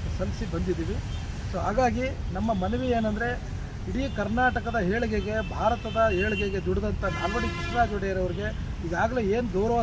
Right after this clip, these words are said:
ಸಲ್ಲಬೇಕಾಗಿತ್ತು ಅದು ಸಲ್ತಾ ಇಲ್ಲ. ಅವ್ರಿಗೆ ಈಗಾಗಲೇ ಭಾರತ ರತ್ನ ಕೊಡಬೇಕಾಗಿತ್ತು,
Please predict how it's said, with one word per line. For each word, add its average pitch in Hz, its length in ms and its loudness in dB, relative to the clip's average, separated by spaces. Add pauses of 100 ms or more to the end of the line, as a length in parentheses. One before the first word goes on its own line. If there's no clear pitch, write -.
ಸಲ್ಲಬೇಕಾಗಿತ್ತು 208 600 -4
ಅದು 180 180 -4
ಸಲ್ತಾ 208 360 -2
ಇಲ್ಲ. 214 100 2 (380)
ಅವ್ರಿಗೆ 180 220 -2
ಈಗಾಗಲೇ 208 260 0 (100)
ಭಾರತ 214 300 2
ರತ್ನ 233 260 0
ಕೊಡಬೇಕಾಗಿತ್ತು, 202 580 -2